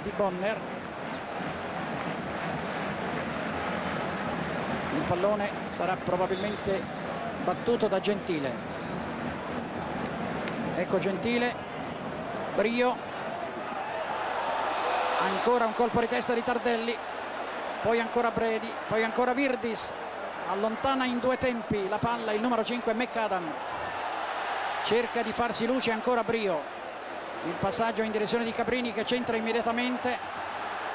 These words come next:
Pallone calciato da Tardelli che vediamo di spalla con il numero otto, ma questa volta Tardelli non ha colpito bene la palla che è terminata sul fondo. Rivediamo la manovra.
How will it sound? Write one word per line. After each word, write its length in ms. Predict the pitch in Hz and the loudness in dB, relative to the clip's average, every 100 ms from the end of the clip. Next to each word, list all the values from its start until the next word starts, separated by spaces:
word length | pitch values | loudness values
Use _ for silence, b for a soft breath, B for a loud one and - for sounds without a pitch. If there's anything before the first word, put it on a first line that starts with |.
| - - - - - - - - - - - - - | -4 -2 -2 -2 -2 -2 -2 0 0 0 0 0 2
Pallone 540 | 202 220 247 247 226 - | 2 2 2 2 0 0
calciato 640 | 214 - 226 214 214 214 - - - - - - - - - - - - | -2 2 2 2 2 2 0 -6 -6 -6 -6 -6 -6 -6 -4 -4 -4 -2
da 120 | 220 233 | 0 2
Tardelli 640 | 254 247 233 208 208 208 | 2 2 2 0 0 0
che 100 | 208 | 2
vediamo 340 | 214 233 226 | 2 2 2
di 80 | 220 | 0
spalla 380 | - 233 226 208 | 2 2 2 2
con 140 | 214 | 2
il 80 | 220 | 2
numero 260 | 247 233 214 | 2 4 4
otto, 400 | 220 - 220 208 - - 175 | 2 2 0 0 -4 -8 -6
ma 80 | 190 - | -4 -2
questa 220 | 220 202 | 0 4
volta 300 | 196 190 196 | 2 2 0
Tardelli 600 | 208 190 208 202 190 185 | 0 0 0 0 0 0
non 160 | 220 | 2
ha 80 | 226 | 2
colpito 400 | 214 208 240 226 | 2 2 2 0
bene 280 | 202 220 196 | 2 0 0
la 80 | 190 | 0
palla 380 | 190 190 185 165 | 0 0 -2 -2
che 140 | 196 214 | 0 0
è 40 | - | 2
terminata 520 | 226 214 208 208 202 | 0 2 0 2 2
sul 160 | 208 185 | 2 2
fondo. 300 | 165 123 104 - - - - - 110 - - - - - - - | 2 0 -2 -4 -4 -4 -4 -4 -4 -4 -2 -2 -2 -2 -2 0
Rivediamo 380 | 170 190 208 220 | 2 2 2 2
la 80 | 196 | 2
manovra. 440 | 220 214 208 233 | 4 4 4 2